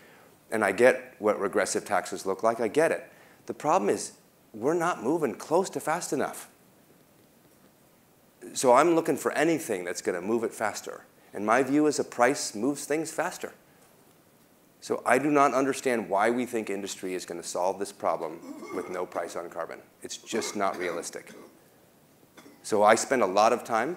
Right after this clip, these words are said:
by the way, lobbying, as Sunita knows. I wander around the halls of D C despite the, the dysfunction that I find and try to convince them that you have to price carbon, you have to put regulatory requirements in, you have to, you have to do, I mean, you, most of these things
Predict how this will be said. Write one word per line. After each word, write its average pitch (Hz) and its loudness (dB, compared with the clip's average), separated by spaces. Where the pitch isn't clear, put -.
by 104 2
the 104 0
way, 107 2
lobbying, 101 2
as 98 2
Sunita 110 -2
knows. 104 2
I 90 2
wander 101 4
around 98 4
the 98 -2
halls 92 -2
of 87 -8
D 98 -6
C 95 -6
despite 92 -4
the, 87 -10
the 85 -12
dysfunction 87 -8
that 87 -4
I 85 -2
find 104 -2
and 95 -8
try 98 4
to 95 4
convince 107 -4
them 98 -2
that 85 -8
you 95 -10
have 98 -8
to 98 -6
price 98 -6
carbon, 92 -2
you 82 -10
have 104 -4
to 107 -6
put - -6
regulatory 90 -4
requirements 87 -4
in, 87 -8
you 82 -10
have 92 -4
to, 87 -6
you - -10
have - -4
to 113 0
do, 123 0
I 110 -4
mean, 110 -2
you, 143 -2
most 180 6
of - -6
these 170 2
things 143 0